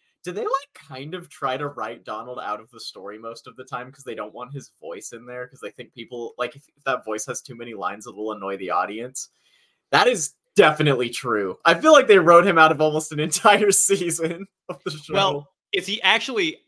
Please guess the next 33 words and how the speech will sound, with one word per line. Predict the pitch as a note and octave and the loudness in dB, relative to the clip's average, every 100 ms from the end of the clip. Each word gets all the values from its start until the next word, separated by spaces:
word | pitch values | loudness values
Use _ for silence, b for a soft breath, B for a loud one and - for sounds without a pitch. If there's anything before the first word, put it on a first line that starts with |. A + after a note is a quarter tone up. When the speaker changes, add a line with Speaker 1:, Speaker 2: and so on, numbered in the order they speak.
| - | 0
Speaker 2:
I | E3 | 0
didn't | C4 C#4+ | 0 -4
realize | D3 E3 F#3+ D#3+ | -6 2 2 2
this | D3+ - | -4 -8
till | E3 | -2
I | D#3+ | -2
revisited, | C3+ C#3 C3+ A#2 C#3 G3 G3+ | -2 -6 -6 -6 -4 -4 -4
but | E3+ | -8
the | D#3 E3+ | -8 -8
original | C3+ D3 C4 F#3+ | -6 -8 -8 -4
DuckTales | C#3+ - F3 D#3+ C3+ | -4 -4 -8 -8 -8
barely | B2 C3 B2+ | -6 -4 -4
has | C3+ B2 A2 | -4 -4 -4
Donald | A#2+ A2 A2 | -6 -6 -8
in | G#2 | -10
it. | G2+ - _ - | -10 -12 _ -10
Less, | E3 A3 - - | 0 0 -2 -12
less | C#3+ G3+ - | -4 -4 -2
than | G3 | -2
Speaker 1:
That | F3 | 0
Speaker 2:
the | |
new | G#3 | 0
Speaker 1:
makes | C3+ | -2
Speaker 2:
one. | G#2+ | -6
Speaker 1:
sense. | F#2+ - - _ - | -10 -20 -20 _ -8
That | C#3+ | -6
makes | C3 - | -6 -10
sense. | G2+ F#2+ - | -16 -16 2
But | G#3+ | 2
he's | G#3 G4+ G#4+ | 2 0 0
actually | F#3+ G#3 - G#3 F3 | 0 -2 -4 -2 -2
a | |
pretty, | D3+ A3 G3+ D#3+ C#3 | -4 -8 -8 -10 -12